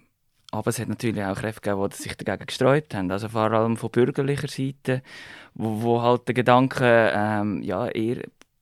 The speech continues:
präsent ist, so, jede Firma weiss selber, was sie muss machen und was für sie gut ist. Und, ähm, man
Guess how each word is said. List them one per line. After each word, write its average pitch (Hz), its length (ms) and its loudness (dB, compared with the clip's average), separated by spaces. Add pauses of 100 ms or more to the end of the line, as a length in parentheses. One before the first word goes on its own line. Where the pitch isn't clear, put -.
(140)
präsent 110 500 -4
ist, 107 160 -6
so, 101 320 -8 (180)
jede 98 300 -8
Firma 104 400 -2
weiss 95 280 -2
selber, 123 320 -2
was 127 200 -4
sie 127 100 -4
muss 127 220 -4
machen 120 320 -6
und 113 80 -2
was 113 160 -6
für 117 100 -12
sie 117 220 -6
gut 117 340 -6
ist. 117 200 -6
Und, 98 280 -6
ähm, 92 40 -8
man 92 300 -8